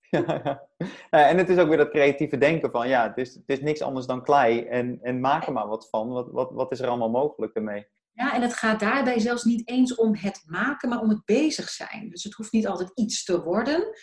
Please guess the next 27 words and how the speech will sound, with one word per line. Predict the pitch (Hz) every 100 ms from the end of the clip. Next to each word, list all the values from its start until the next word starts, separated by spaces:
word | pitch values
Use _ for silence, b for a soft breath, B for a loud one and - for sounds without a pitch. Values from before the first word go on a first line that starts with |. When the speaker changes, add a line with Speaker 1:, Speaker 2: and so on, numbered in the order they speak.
| B
Speaker 1:
Mhm. | 147
Speaker 2:
maar | 185 190 196 196 _
gewoon | - 214 202
het | 180 190
bezig | 180 190 208 -
zijn, | - 185 175 175
eh, | - - 160 156
balletjes | 175 180 180 175 -
rollen, | 175 170 165 160 156 -
eh, | 139 135
slangen | - - - 196 196 180
rollen. | 170 175 170 170 170 B B
Nou, | 151
dan |
gaat | - 190 180
het | 175
niet | 190 180
om | 175 165
dat | 170 -
het | 175 175
een | 160
slang | 160 185 220 220
wordt, | 170 160
maar | -
dan | 165
gaat | - 156
het | - - - -